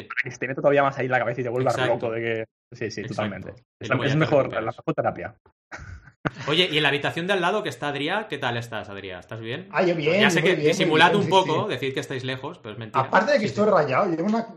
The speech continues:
Speaker 3: hoy llevo la camisa
Speaker 2: Rayado.
Speaker 3: de rayas, los
Speaker 2: Sí.
Speaker 3: calzoncillos de rayas y
Speaker 2: Hola.
Speaker 3: los calcetines de rayas. Estoy rayado.
Speaker 2: Y, y
Speaker 3: Total.
Speaker 2: además estás haciendo el podcast, sí, en calzoncillos, seguro.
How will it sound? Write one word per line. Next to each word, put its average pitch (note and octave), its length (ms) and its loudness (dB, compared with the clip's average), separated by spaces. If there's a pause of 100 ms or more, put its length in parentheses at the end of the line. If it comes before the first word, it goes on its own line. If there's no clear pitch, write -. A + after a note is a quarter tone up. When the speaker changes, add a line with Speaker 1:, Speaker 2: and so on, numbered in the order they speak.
Speaker 3:
hoy E3 280 -2 (120)
llevo C3 500 -2 (260)
la C#3 160 -2
camisa G3 340 6
Speaker 2:
Rayado. F#3 140 8
Speaker 3:
de C3+ 60 2
rayas, F3+ 560 0 (100)
los C3+ 160 -4
Speaker 2:
Sí. - 60 -12
Speaker 3:
calzoncillos D3 600 2
de F#3 100 8
rayas G#3 500 2
y D3 80 -10
Speaker 2:
Hola. E3+ 140 4
Speaker 3:
los D#3+ 200 0
calcetines C#3 600 -2
de C3 80 8
rayas. F#2 460 -6
Estoy - 240 4
rayado. E3 300 6
Speaker 2:
Y, C#3+ 340 0 (280)
y D#3+ 80 6
Speaker 3:
Total. C#3 120 6
Speaker 2:
además D3+ 260 6
estás F#3+ 220 0
haciendo F3 220 0
el E3+ 100 2
podcast, F3 460 -2 (260)
sí, C#3+ 220 -6
en A#2+ 100 -4
calzoncillos, A2+ 560 -6
seguro. G#2+ 440 -8